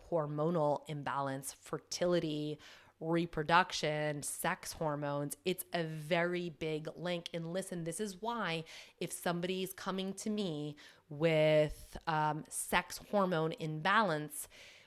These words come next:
we have to start with the adrenals. Um, so in the case of chronic stress, we can use progesterone to produce cortisol, progesterone being one of our, of our hormones, right? Basically, we shunt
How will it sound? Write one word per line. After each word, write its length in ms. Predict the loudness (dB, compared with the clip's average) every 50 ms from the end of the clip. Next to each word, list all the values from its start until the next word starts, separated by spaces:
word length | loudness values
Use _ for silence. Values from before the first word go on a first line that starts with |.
| _ _
we 220 | -10 -6 -4 -4 -4
have 420 | -4 -6 -6 -4 -2 -2 -2 -2
to 80 | -4 -6
start 320 | -4 -2 -2 -2 -2 -4
with 100 | -6 -6
the 120 | -4 -4
adrenals. 540 | -4 -4 -4 -6 -6 -6 -6 -8 -8 -10 -12 -6 _ 0
Um, 480 | 2 4 4 4 4 2 0 -4 -6 -4
so 220 | -2 0 0 0 2
in 220 | 4 4 6 6
the 60 | 4
case 380 | 2 2 2 2 2 2 0 -2
of 180 | -6 -6 -8 -6
chronic 360 | -4 -2 -2 0 -2 -4 -6
stress, 600 | -8 -4 0 2 2 2 0 -2 -6 -10 -10 -12 -14 -20 -20 -20 -20 -20 -20 _ -4
we 440 | 0 2 2 4 4 4 4 2 0
can 240 | -2 -4 -2 0 2
use 300 | 2 2 2 0 -2 -4
progesterone 920 | -4 -2 0 0 0 2 2 0 0 -2 -2 -2 -2 0 0 -2 -2 -4 -6 -6
to 120 | -6 -6
produce 540 | -6 -4 -4 -6 -4 -4 -4 -4 -4 -6 -8
cortisol, 580 | -6 0 2 2 2 2 2 -2 -2 -2 -4 -6 -10 _ _ _ _
progesterone 560 | -2 0 0 0 0 0 0 -2 0 0 0
being 280 | -2 -2 -4 -4 -4 -4
one 240 | -4 -4 -4 -4 -4 -2
of 320 | 0 2 2 2 2 0 -4 -6 -4
our, 540 | -2 0 0 2 2 2 2 0 -2 -4 -6 _ _ _ _ _ _ _ _ _ _ _ -4
of 100 | 0 4
our 140 | 6 4 6
hormones, 480 | 4 2 0 0 0 -2 -4 -4 -2 -2
right? 340 | 0 0 -2 -2 -6 -14 -14 -14 -14 -16 -18 -18 -20 -20 -20 -20 -20 -20 _ _ _ _ _ _ _ -8 -6 -6 -6 -6 -2 2
Basically, 480 | 4 4 6 4 2 0 0 0 -2
we 140 | 0 0 -2
shunt 520 | 0 0 0 2 6 6 6 6 6 2